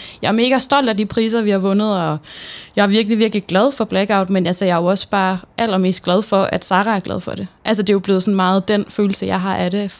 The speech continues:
Altså, for mig er det virkelig også det, der er vigtigt, at, at du har kunne se dig selv i det, og jeg kan jo bare se, at fra, som du selv sagde, at du ringede til mig, og jeg ikke helt vidste, hvad din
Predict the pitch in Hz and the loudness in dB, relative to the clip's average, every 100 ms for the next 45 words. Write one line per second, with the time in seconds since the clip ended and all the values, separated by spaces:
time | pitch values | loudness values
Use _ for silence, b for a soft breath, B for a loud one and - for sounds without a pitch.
0 | - - - 185 202 185 196 196 202 208 | -8 -6 -4 -2 0 2 2 0 0 0
1 | 190 185 208 190 180 202 214 180 170 - | -2 0 -2 -2 -2 -4 -2 -2 -2 -4
2 | 185 - _ - 208 202 - - 240 226 | -8 -10 _ -4 -2 0 -2 0 0 0
3 | 190 208 196 190 214 180 190 180 180 185 | -2 -2 0 0 0 2 0 0 0 2
4 | 185 170 - 196 196 - 160 - B B | 2 0 0 0 0 -2 -4 -6 B B
5 | B B B B - 220 202 202 196 190 | B B B B -2 2 2 2 2 2
6 | 196 - 196 190 190 185 208 208 190 180 | 0 2 0 2 2 2 2 2 2 2
7 | 185 220 185 202 - 196 202 | 2 0 2 -2 2 2 4